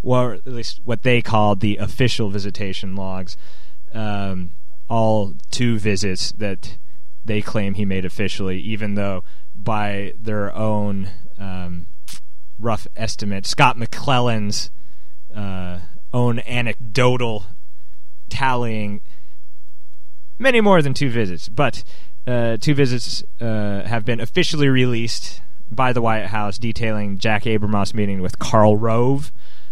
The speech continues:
and another anonymous member of the Bush administration. A lot of people think it, uh, might be Ken Millman helping to coordinate and raise money for the, uh,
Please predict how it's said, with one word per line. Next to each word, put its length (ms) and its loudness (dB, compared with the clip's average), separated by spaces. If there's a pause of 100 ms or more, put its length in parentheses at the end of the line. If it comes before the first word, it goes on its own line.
(180)
and 400 -2
another 360 0
anonymous 640 0
member 200 0
of 100 -2
the 80 -2
Bush 200 -2
administration. 880 -2 (460)
A 40 -2
lot 120 -2
of 60 -2
people 200 -2
think 180 -2
it, 220 -2
uh, 460 -2
might 180 -2
be 80 -2
Ken 280 -2
Millman 400 -2 (180)
helping 260 -2
to 80 -2
coordinate 600 -2 (320)
and 180 -2
raise 240 -2
money 400 -2 (160)
for 300 0
the, 260 0
uh, 200 -2